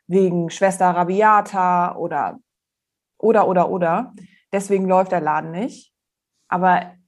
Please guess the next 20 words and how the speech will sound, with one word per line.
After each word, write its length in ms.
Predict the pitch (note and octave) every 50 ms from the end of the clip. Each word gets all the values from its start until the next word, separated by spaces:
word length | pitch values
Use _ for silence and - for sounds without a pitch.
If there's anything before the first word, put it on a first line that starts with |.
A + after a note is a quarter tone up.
| _ _ _
wenn 160 | F3 G3+ F#3
ich 180 | - A3+ - -
mich 160 | F#3 F3 -
frage, 440 | - - - D3 D3+ - - D#3+ E3+
so, 160 | F3 E3 D#3+
was 160 | F3 F3+ F3+
kann 180 | - - F#3+ F#3+ -
ich 200 | D4 D#4 - -
denn 160 | C4 B3 G#3+
mal 160 | F3+ E3+ F3
verändern? 480 | F3 - - - - - E3+ E3+ E3 E3+
Kann 220 | - - G3+ -
ich 160 | - D4 -
vielleicht 240 | - B3 G#3+ G3+ G3+
an 80 | F#3+ F3+
meinem 180 | F3 E3+ E3+
Kommunikationsstil, 1300 | F3 - F3 F3 E3 F3 - G3 F#3+ - - C#4 C#4 C#4 C4 C4 - - - A3 A3 A3 A3 G#3+ G#3+ -
an 160 | - F3+ F3+
meiner 340 | F3 F3 E3+ F3 F3 - -
Organisation, 1160 | F#3 F3 F#3 F#3 F#3 F#3 F#3+ G3+ G3 G3 - - C4 B3+ B3 A#3+ A#3+ A#3 A#3 A3+ A3+ A3+ A3+